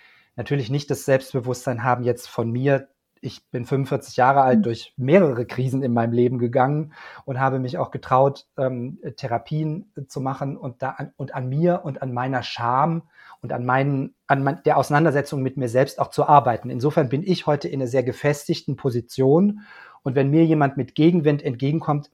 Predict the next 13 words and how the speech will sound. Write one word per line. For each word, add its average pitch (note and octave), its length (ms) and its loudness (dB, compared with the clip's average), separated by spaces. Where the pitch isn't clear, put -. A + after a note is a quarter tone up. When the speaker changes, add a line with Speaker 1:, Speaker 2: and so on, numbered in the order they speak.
Speaker 1:
kann D3 240 -2
ich C#3 100 -6
darauf C3 360 -2
reagieren, A2 720 -4
weil C3 160 2
ich B2+ 160 -8
weiß, C#3 600 4
dass - 200 -4
ich D#3 300 -6
etwas C3+ 400 -2
wert C3 380 0
bin, G2+ 320 -8
dass, - 320 -6